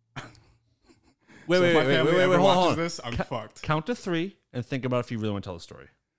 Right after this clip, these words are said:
Speaker 1: It's just something I'm gonna start doing too.
Speaker 2: Yeah, I don't care.
Speaker 1: Attaboy.
Speaker 2: Um,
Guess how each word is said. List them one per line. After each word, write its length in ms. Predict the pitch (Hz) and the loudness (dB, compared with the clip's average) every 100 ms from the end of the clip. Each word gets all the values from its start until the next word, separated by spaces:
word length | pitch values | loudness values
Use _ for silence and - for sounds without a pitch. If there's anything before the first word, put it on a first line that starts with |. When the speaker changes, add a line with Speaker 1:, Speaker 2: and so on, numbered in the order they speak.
| _ _ _ _ _ _ _ _ _ _ _ 113 | _ _ _ _ _ _ _ _ _ _ _ -14
Speaker 1:
It's 100 | 110 | -10
just 120 | 123 | -6
something 160 | 131 | -4
I'm 60 | 101 | -4
gonna 80 | 104 | -6
start 200 | 104 92 | -8 -8
doing 180 | 85 82 | -10 -12
too. 180 | 92 73 - - - _ _ _ _ _ _ _ _ _ _ _ | -14 -14 -18 -20 -20 _ _ _ _ _ _ _ _ _ _ _
Speaker 2:
Yeah, 200 | 139 107 | -8 -6
I 20 | 104 | -8
don't 140 | 113 | -10
care. 220 | 110 - _ _ _ _ _ 151 | -14 -16 _ _ _ _ _ -14
Speaker 1:
Attaboy. 380 | 107 73 82 85 _ - | -14 -12 -14 -14 _ -12
Speaker 2:
Um, 640 | 127 120 120 120 113 104 | -8 -6 -6 -10 -12 -14